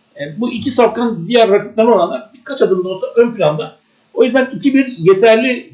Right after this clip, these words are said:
göremeyenler on bir nolu Fefe Tuka, yedi nolu Praia Nama ve beş nolu Potion Runner ilave edilebilecek diğer isim olarak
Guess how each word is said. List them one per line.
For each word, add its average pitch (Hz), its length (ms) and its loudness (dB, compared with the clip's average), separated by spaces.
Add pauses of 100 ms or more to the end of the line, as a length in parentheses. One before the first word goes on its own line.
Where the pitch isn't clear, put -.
(100)
göremeyenler 233 680 2 (1000)
on 254 240 4
bir 220 160 0
nolu 254 500 -2
Fefe 226 300 2 (220)
Tuka, 196 540 -2 (440)
yedi 190 480 2
nolu 165 520 4 (340)
Praia 151 640 2
Nama 254 480 0 (300)
ve 175 200 0
beş 226 360 2
nolu 226 400 2 (340)
Potion 165 500 0
Runner 226 300 4 (260)
ilave 208 460 2
edilebilecek 175 480 -2
diğer 220 160 0
isim - 200 -10
olarak 175 440 0